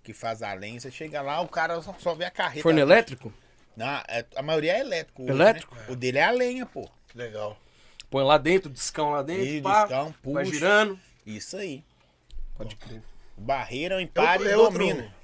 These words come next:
Speaker 1: Outro sa-, você tá vendo que é outro
Speaker 3: sabor.
Speaker 1: sabor. A pizza
Speaker 3: Verdade.
Speaker 1: do cara é bom.
Speaker 2: É igual churrasco com churrasqueira de carvão e
Speaker 1: E
Speaker 2: churrasqueira elétrica.
Speaker 1: elétrica. Mas isso aí é pra quem é criado em apartamento, essas paradas. Vocês nem aguentam comer churrasco mais. Vocês comem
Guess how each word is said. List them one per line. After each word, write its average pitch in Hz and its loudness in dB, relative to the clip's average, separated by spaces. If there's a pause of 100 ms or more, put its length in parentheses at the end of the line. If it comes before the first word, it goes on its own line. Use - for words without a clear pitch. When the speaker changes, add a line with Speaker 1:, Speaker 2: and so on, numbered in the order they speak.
Speaker 1:
Outro 160 -4
sa-, 135 -4
você 214 -2
tá 240 2
vendo 226 -4
que 208 -6
é - -2
outro 160 -4
Speaker 3:
sabor. 107 -8
Speaker 1:
sabor. - -12 (420)
A 107 -10
pizza 135 -4
Speaker 3:
Verdade. 139 -2
Speaker 1:
do - -16
cara 135 0
é 139 -2
bom. 107 -12 (960)
Speaker 2:
É 151 -2
igual 208 0
churrasco 160 -4
com 160 -6
churrasqueira 135 -6
de 127 -8
carvão 123 -6 (580)
e 170 -8
Speaker 1:
E 151 -6
Speaker 2:
churrasqueira 127 -4
elétrica. 113 -8
Speaker 1:
elétrica. 101 -8 (100)
Mas 117 -8
isso 139 -6
aí 170 -4
é 196 -2
pra 196 -8
quem - -8
é - -12
criado 147 -8
em 147 -10
apartamento, 107 -8
essas 90 -14
paradas. 87 -12 (520)
Vocês - -8
nem 330 -10
aguentam 196 -10
comer 139 -14
churrasco 110 -12
mais. 95 -14
Vocês 185 -14
comem 320 -16